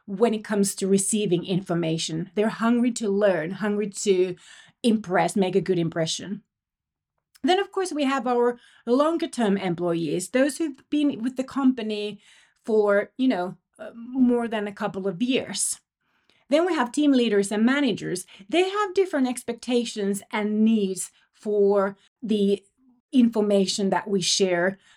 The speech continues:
uh, from H R. Then, of course, the directors, temporary employees such as trainees, part-timers, and summer staff. We should not, uh, forget about this segment, because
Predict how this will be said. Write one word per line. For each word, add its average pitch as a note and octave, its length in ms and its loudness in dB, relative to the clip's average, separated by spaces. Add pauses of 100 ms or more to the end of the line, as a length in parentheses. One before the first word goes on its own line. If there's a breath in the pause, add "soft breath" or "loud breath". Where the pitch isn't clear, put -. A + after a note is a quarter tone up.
uh, F3+ 180 0
from G3 420 0
H F#3 220 0
R. E3 300 -2 (760)
Then, D4 140 0
of E4 140 -2
course, C4+ 220 -4
the A#3+ 80 -10
directors, B3 1040 0 (540 loud breath)
temporary G#4 480 2
employees G3 500 0
such A3 200 -4
as G#3 120 -4
trainees, D4 460 2
part-timers, A#3 680 0
and G#3+ 100 2
summer G3+ 520 0
staff. - 520 -8 (240 soft breath)
We B3+ 140 2
should B3 240 -4
not, C#4+ 480 0 (440 soft breath)
uh, G3+ 260 2
forget A3 420 0
about F3 360 0
this C4+ 240 0
segment, F4+ 600 0 (240 soft breath)
because A#3 460 -4